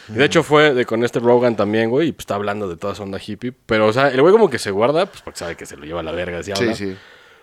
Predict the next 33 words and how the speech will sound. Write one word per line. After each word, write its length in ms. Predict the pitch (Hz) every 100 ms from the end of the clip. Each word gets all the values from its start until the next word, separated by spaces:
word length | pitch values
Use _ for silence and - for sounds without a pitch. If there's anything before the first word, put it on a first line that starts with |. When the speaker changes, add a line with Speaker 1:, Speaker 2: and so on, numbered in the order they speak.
| _ _ -
Speaker 1:
Pero 220 | 107 117
sí 120 | 147
ves 160 | 170 196
que 120 | 190
se 120 | 120
salió 240 | 98 98 110
por 180 | 117
algo, 220 | 98 98 69
güey. 320 | 64 69 71
O 60 | 69
sea, 220 | 104 110
y 80 | 95
el 140 | 98
güey 300 | 104 117 143
andaba 500 | 127 107 110 120 123
en 180 | - 98
el 100 | 92
tope 240 | 123 117 117
de 100 | 92
su 120 | 92
carrera, 440 | 92 95 101 113
que 100 | 95
le 100 | 80
pagaban 440 | - 85 90 110 110
un 120 | 110
chingo 380 | 107 101 113 120
y 60 |
por 200 | 92 80
hacerse 300 | 76 101 95
el 140 | 101 80
pinche 480 | _ 90 87 87 82
medio 260 | 82 82
chistosito. 600 | - 82 90 82 - -